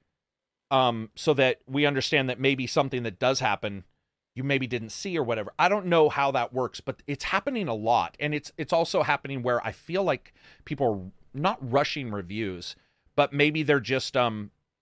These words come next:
it's more about them or something. I don't know how to describe it, man. It's just, it's becoming more about, like, the brand of them versus the game. And sometimes I'm, like, when I listen or watch or read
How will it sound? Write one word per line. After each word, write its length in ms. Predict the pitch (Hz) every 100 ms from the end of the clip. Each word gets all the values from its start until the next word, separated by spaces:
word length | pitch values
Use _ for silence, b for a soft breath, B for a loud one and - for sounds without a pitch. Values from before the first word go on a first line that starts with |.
| -
it's 160 | 123
more 180 | 139 165
about 300 | 226 139 -
them 380 | 107 110 92 82 _ -
or 80 | 107
something. 340 | - 113 92 -
I 100 | 156
don't 120 | 233
know 60 | 254
how 160 | - 233
to 100 | 220
describe 480 | 175 - - 180 151
it, 100 | -
man. 200 | 110 113
It's 160 | -
just, 240 | - 156 -
it's 140 | 143
becoming 460 | - 143 185 185 160
more 220 | 135 143
about, 320 | 143 127 123
like, 280 | 127 117 - b b b b _ _
the 80 | 123
brand 580 | 95 127 143 143 131 117
of 300 | 117 98 98
them 400 | 135 127 113 104
versus 460 | 98 117 - 113 92
the 80 | 95
game. 500 | 92 120 107 80 - _ -
And 120 | 139
sometimes 480 | - 165 180 156 139
I'm, 200 | 135 123 123 131
like, 200 | 131 123
when 200 | 123 139
I 80 | 123
listen 420 | 113 165 - 165
or 160 | 139 101
watch 400 | 95 143 151 -
or 200 | 120 101
read 520 | 95 170 175 131